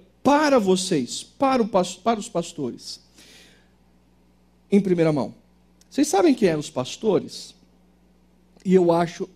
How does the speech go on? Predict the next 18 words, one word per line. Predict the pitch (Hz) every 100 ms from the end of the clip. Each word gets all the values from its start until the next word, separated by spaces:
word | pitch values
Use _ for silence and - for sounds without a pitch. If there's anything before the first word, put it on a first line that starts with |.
| -
isso, | 185 - 185 170
assim, | 160 - 185 180 - _ _ _ -
impactante. | 214 214 202 - 160 131 - - _ _ _ _ _ _ _
Os | 254
pastores, | - 151 - 175 143 - - - _ _ _ _ _ _ _ _ _
eles | - 196 190
eram | 202 202
trabalhadores | 208 196 185 170 180 -
comuns, | 202 165 120 - - - _ _ _ _ _ _ _ _ _ _
mas | 175 180
de | 185
terceira | 185 180 175
categoria. | 170 170 160 156 123 113 _ _ _ _ _ _ _ _ _ _ _ _ _ _ _ _ _ _ _ -
Esses | 320 - -
caras, | - 208 202 131 117 - - - _ _ _ _
eles | 190 208 190
eram | 202 202
considerados, | 196 196 196 208 165 156 170 185 165 - - -